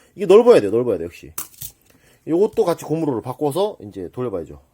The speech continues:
아, 힘드네, 이거. 두 개 다 다시 똑같이 만들었습니다. 아, 힘들어. 야, 이거 힘들어. 와, 씨. 아, 왜 이탈하고 난리야.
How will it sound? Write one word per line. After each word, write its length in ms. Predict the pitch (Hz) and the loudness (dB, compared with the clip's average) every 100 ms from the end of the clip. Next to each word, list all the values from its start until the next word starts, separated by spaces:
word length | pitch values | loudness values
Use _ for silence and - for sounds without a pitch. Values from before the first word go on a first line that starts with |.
| _ | _
아, 240 | 113 185 202 | 2 4 4
힘드네, 280 | 185 165 98 | 2 -4 -4
이거. 220 | 80 82 _ _ _ _ _ _ _ _ _ _ | -8 -18 _ _ _ _ _ _ _ _ _ _
두 160 | - 160 | -10 -2
개 100 | 180 | 2
다 120 | 170 | 2
다시 220 | 139 135 | 2 -4
똑같이 360 | 190 185 190 - | -4 -4 -6 -6
만들었습니다. 540 | 110 107 98 80 67 - | -6 -6 -12 -18 -16 -2
아, 420 | 151 175 170 120 | 2 4 4 0
힘들어. 460 | 190 196 151 - _ _ _ _ _ _ _ 175 | -6 -2 -2 -2 _ _ _ _ _ _ _ 4
야, 160 | 175 | 6
이거 120 | 190 | 6
힘들어. 280 | 175 285 285 | 4 6 8
와, 640 | 196 202 147 156 175 151 127 | 10 10 10 8 6 4 0
씨. 380 | - - - _ _ _ _ _ _ _ _ _ _ _ | -6 -14 -18 _ _ _ _ _ _ _ _ _ _ _
아, 180 | 269 359 370 | 4 8 8
왜 80 | 208 | 6
이탈하고 400 | 220 359 285 240 | 4 6 8 8
난리야. 680 | 190 156 135 139 107 80 | 8 8 6 6 4 -2